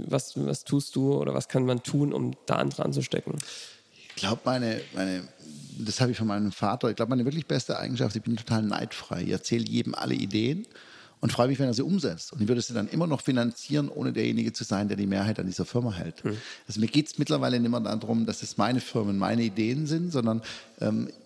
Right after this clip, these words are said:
Speaker 2: es vielmehr suche ich Leute, die meine Ideen umsetzen oder ich unterstütze sie bei ihren eigenen Ideen.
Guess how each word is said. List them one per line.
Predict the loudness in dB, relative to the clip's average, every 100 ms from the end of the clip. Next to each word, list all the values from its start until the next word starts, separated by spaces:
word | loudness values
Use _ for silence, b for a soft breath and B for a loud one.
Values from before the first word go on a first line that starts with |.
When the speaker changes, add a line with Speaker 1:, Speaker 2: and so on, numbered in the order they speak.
| -12
Speaker 2:
es | -8
vielmehr | -4 2 4 4 4 4 0 -6 -6 -4
suche | 0 2 4
ich | 4
Leute, | 6 4
die | 4 2
meine | 2 2
Ideen | 0 2 2 4
umsetzen | 2 2 0 -2 -2 -2 0
oder | 4 4
ich | 2 -2
unterstütze | -2 0 -4 -2
sie | -2
bei | 2
ihren | 2 2
eigenen | 0 0 0 0
Ideen. | 0 2 2 0